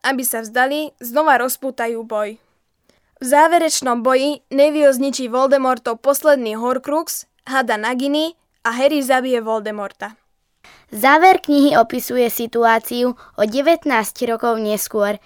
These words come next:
Speaker 2: keď má Harry tri deti s Ginny Weasleyovou a Ron Weasley s Hermionou Grangerovou dve.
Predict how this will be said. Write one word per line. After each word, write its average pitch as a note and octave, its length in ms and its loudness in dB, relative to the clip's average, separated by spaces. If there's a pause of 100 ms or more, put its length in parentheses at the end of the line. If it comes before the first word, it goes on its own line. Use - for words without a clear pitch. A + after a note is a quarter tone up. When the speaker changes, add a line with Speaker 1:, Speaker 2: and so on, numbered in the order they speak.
(160)
Speaker 2:
keď C#4+ 240 2
má E4 160 6
Harry B3 380 0
tri B3+ 240 -4
deti B3+ 320 -2
s G#3+ 100 -8
Ginny C4 320 -4
Weasleyovou A3+ 880 0
a A3+ 160 -2
Ron C4+ 300 0
Weasley A3+ 340 -2
s - 160 -6
Hermionou B3 560 0
Grangerovou G#3+ 840 -2
dve. F#3 320 -8